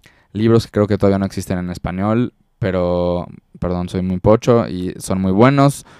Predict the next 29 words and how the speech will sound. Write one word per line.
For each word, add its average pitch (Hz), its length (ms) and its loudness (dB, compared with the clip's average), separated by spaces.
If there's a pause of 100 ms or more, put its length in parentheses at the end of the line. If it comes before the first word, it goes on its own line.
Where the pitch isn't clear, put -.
(260)
Uno 113 600 6 (220)
es, 107 500 0
eh, 95 840 2 (100)
Rainbow 113 380 6
Revolutionaries, 127 960 2
de 101 140 2
una 98 580 0
autora 95 300 0
que - 60 -8
se - 40 -8
llama 95 160 -4
Sarah 92 240 0
Prager, 123 460 2
que 98 180 -4
hace, 98 540 -4 (920)
que 110 100 -8 (300)
publica 127 440 2
sobre 110 180 2
todo 113 200 6
libros 107 680 4
para 87 240 -4
niños, 101 420 -2
niñas, 95 400 -4
adolescentes 90 720 -4
L 90 160 -6
G 90 140 -6
B 90 100 -2
T, 92 320 -6
increíbles, 101 840 -2